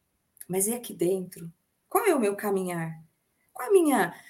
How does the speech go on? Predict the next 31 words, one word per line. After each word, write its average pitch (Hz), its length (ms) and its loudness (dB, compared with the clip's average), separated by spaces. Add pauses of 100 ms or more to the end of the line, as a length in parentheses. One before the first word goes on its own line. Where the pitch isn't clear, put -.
(140)
o 294 60 0
meu 311 140 6
processo? 349 560 8
Qual 392 120 6
é 392 40 8
o 370 40 8
meu 311 180 2
testemunho 294 760 4
individual 240 680 2
no 392 100 2
caminho 285 360 2
da 254 100 2
vida? 185 520 2
Essa 180 240 2
é - 20 -2
a 294 40 -2
frase 370 300 -2
do 214 80 -2
Emmanuel. 160 500 -6 (460)
Então, 277 560 0 (920)
nós 180 220 4
deixamos 294 500 6
muitas 269 600 6
capas, 208 540 -2
gente. 156 640 -8 (1200)
Nesses 214 320 8
trinta, 220 340 -2
quarenta 190 420 0
anos 175 380 0
aí, 165 260 -2
nós, 262 260 -4